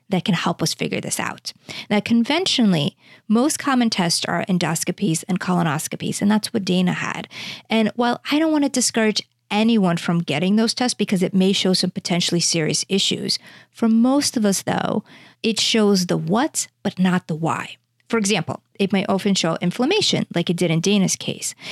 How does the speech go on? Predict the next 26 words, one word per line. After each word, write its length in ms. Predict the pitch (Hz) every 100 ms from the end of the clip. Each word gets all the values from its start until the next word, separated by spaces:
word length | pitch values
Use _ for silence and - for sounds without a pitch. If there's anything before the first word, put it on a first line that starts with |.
| -
And 120 | 233 233
while 160 | 254
that's 200 | 254 247
good 280 | - 320 359
to 140 | - 214
know, 540 | 277 381 214 180 202 - - _
if 140 | 233 208
we 100 | 277
don't 160 | 262
know 120 | 220 208
why 420 | 170 175 208 240
the 140 | 202
inflammation 480 | 190 190 180 180 170
is 100 | 160
happening, 640 | - 339 415 180 165 175 - _ _ _
we 80 | 220
don't 180 | 254 226
really 180 | 220 196
know 140 | 190
exactly 380 | 175 180 175 180
how 100 | 175
to 80 | 156
fix 380 | - 339 -
it, 160 | 165 175 _ _
so 220 | - - 196
it 160 | 185